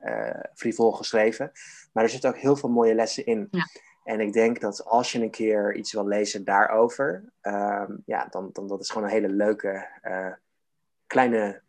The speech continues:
Speaker 1: dunne pil. Nou ja, dun. Eh, <laughs> hij is alsnog tweehonderd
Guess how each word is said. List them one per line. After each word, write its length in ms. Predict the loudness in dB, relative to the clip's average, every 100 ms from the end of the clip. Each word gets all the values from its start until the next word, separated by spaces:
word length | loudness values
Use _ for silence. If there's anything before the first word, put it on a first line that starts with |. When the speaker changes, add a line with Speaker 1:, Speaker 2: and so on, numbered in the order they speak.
| _
Speaker 1:
dunne 320 | 2 4 4
pil. 400 | 4 4 4 0 -20 _ _ _ _
Nou 160 | -10 -8
ja, 60 | -6
dun. 320 | -6 -6 -8 _
Eh, 140 | -14 -12
<laughs> 120 | -8
hij 100 | -8
is 120 | -8
alsnog 260 | -6 -6 -2
tweehonderd 340 | 0 2 2